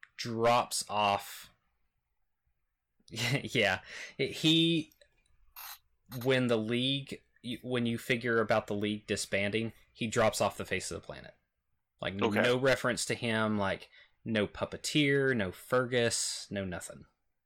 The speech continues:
Speaker 2: Okay. And yes, Fergus, not Ferguson, sorry. Um,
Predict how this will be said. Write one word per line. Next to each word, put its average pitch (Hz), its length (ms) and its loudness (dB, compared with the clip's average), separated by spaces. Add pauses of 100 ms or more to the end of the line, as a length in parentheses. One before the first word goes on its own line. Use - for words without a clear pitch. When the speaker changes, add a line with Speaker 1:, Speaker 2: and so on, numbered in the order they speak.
(280)
Speaker 2:
Okay. - 220 -2 (440)
And 180 100 -6
yes, - 180 0
Fergus, - 320 -2
not - 140 -4
Ferguson, - 400 -10
sorry. - 280 -4 (440)
Um, 104 480 2